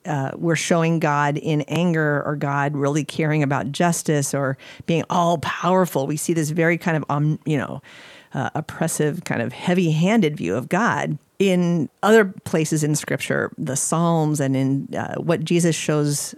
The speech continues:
us about God in the New Testament, we see God as all loving and compassionate and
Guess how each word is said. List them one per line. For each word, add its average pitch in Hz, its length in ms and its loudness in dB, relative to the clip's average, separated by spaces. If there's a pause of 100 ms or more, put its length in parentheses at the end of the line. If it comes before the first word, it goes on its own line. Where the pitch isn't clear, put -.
us 156 260 -2
about 143 300 -2
God 135 260 -2
in 135 120 2
the 135 80 2
New 180 160 2
Testament, 143 560 -6
we 151 100 -2
see - 160 -6
God 135 240 -4
as 131 140 -4
all 139 200 -4
loving 175 480 0
and 127 160 0
compassionate 156 840 -2
and 127 180 -2